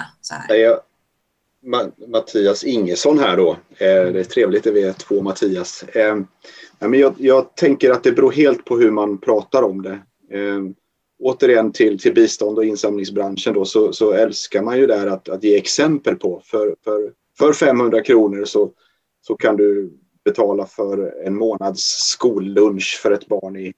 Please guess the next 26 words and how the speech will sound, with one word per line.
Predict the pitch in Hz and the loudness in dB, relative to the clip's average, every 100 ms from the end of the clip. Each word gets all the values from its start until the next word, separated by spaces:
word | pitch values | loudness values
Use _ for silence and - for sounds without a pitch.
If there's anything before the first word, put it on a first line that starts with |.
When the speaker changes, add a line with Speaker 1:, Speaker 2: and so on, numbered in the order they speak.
| _ _ _ | _ _ _
Speaker 2:
Kenya | 110 92 90 92 | -4 -4 -6 -10
eller, | 92 95 | -10 -10
eller | 101 101 | -6 -2
den | 104 107 | 0 0
typen | - 98 - | 0 -2 -4
av | 101 | -8
exempel. | - 101 - - - - _ _ _ - | -4 -6 -6 -8 -10 -12 _ _ _ -2
För | 127 113 | 2 2
att | 113 | 4
givandet | 120 101 101 92 | 4 4 0 -4
ska | - 95 | -2 0
bli | 95 92 87 _ _ _ _ _ _ | 0 -2 -8 _ _ _ _ _ _
konkret | 101 98 - - - - | -20 -12 -6 -6 -8 -10
och, | 117 104 117 117 | -6 -6 -6 -6
och | - | -6
ett, | 110 - 113 | -10 -10 -14
ett, | 107 _ _ _ | -14 _ _ _
så | - | -4
att | 120 | 2
säga, | 107 98 | 2 2
ett | 110 | 0
belopp | 113 110 113 131 _ - | 2 4 4 0 _ -14
som | - 143 131 | -2 -2 -2
på | 147 | -4
något | 131 - | -6 -6
sätt | - 101 | -2 -2